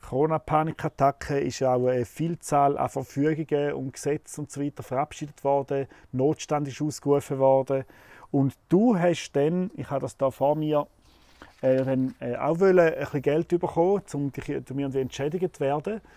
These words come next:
Und ich habe jetzt auch nicht, ja, ich habe jetzt nicht, nicht die Möglichkeit, das jetzt alles so grossartig einzublenden. Kann ich dann mal in einer anderen Sendung mal auf-,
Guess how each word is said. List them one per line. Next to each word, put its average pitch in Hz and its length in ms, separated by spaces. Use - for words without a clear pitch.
Und 143 280
ich - 160
habe 147 100
jetzt 147 140
auch 139 60
nicht, - 320
ja, 123 240
ich 135 60
habe 135 60
jetzt - 140
nicht, 143 160
nicht 147 120
die 147 40
Möglichkeit, 143 520
das - 80
jetzt 135 180
alles 143 260
so 127 300
grossartig 139 580
einzublenden. 165 580
Kann 139 180
ich 131 60
dann 135 140
mal 139 80
in 135 100
einer 131 280
anderen 175 300
Sendung 165 320
mal 165 120
auf-, 165 180